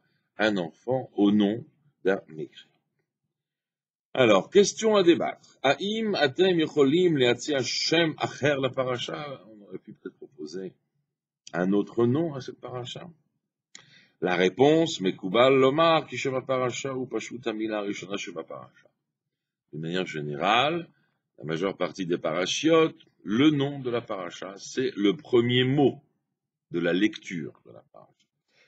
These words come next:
Lefizeh efshar letaret shemedoubar beinyan techni. Donc ici, on parle vraiment d'une, peut-être, d'un sujet qui est tout simplement technique, pashut, simple. Pashut ha-paracha matrila bemila, bamilim, vaikar korach. Peut-être que, tout simplement, comme la paracha,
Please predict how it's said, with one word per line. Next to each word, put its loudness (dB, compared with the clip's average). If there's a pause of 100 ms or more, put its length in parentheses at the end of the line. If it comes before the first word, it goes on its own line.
Lefizeh 4
efshar 4
letaret 4
shemedoubar 2
beinyan 2
techni. 0 (360)
Donc 0
ici, -8
on -4
parle -2
vraiment -2
d'une, -6 (760)
peut-être, -6 (480)
d'un -6
sujet -10
qui -16
est -14
tout -20
simplement -10
technique, -8 (320)
pashut, -2
simple. 0 (1160)
Pashut 2
ha-paracha 4
matrila 2
bemila, 2
bamilim, 2
vaikar 2
korach. 2
Peut-être -8
que, -2
tout -16
simplement, -4
comme -6
la -2
paracha, -2